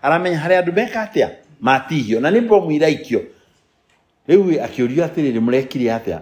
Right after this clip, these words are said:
"Ĩ, tũrakurumire nginya tũrakinyĩra mũndũ ũcio ũraikĩtio." Eh? Tũra-, ũthiĩ ũkurumĩte ũguo ũkĩroraga kana nĩ ĩgũikio ingĩ. Nĩgetha ũnyite mũndũ ũcio, mũkururie, mũkururie, mũkururie.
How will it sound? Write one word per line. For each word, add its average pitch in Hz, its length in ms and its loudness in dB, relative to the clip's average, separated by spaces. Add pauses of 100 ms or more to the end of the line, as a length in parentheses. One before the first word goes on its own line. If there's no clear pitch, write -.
"Ĩ, 269 380 2
tũrakurumire 180 800 2
nginya 131 220 -2
tũrakinyĩra 135 640 -2
mũndũ 120 180 -4
ũcio 104 200 -6
ũraikĩtio." 95 680 -6 (500)
Eh? 220 220 4 (320)
Tũra-, 233 280 4
ũthiĩ 240 320 0
ũkurumĩte 226 560 4
ũguo 214 180 4
ũkĩroraga 180 360 2
kana 170 220 -2
nĩ 151 100 4
ĩgũikio 151 420 2
ingĩ. 107 360 -4 (340)
Nĩgetha 214 400 4
ũnyite 202 320 0
mũndũ 170 400 -2
ũcio, 240 300 -4
mũkururie, 302 600 4 (120)
mũkururie, 311 600 0
mũkururie. 247 600 -4